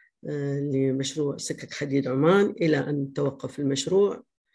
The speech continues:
والآن أنا محاضرة في أحد الأكاديميات العراق-، العمانية.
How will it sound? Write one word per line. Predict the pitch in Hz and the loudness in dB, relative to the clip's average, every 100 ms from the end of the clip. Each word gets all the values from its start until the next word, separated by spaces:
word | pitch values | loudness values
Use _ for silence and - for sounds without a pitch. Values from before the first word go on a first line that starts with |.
| _ _ | _ _
والآن | 151 151 151 151 | -2 -2 -2 -4
أنا | - 147 | -2 -4
محاضرة | 143 135 147 143 139 139 | -4 -4 -4 -2 -2 -4
في | 135 127 | -4 -4
أحد | 123 151 135 | -4 -2 -2
الأكاديميات | - 131 147 139 143 143 139 - | -2 -2 -2 0 2 4 2 0
العراق-، | - 127 120 123 - | -2 -4 -6 -6 0
العمانية. | 123 117 117 127 139 143 139 113 110 | 2 2 2 6 8 8 6 2 -6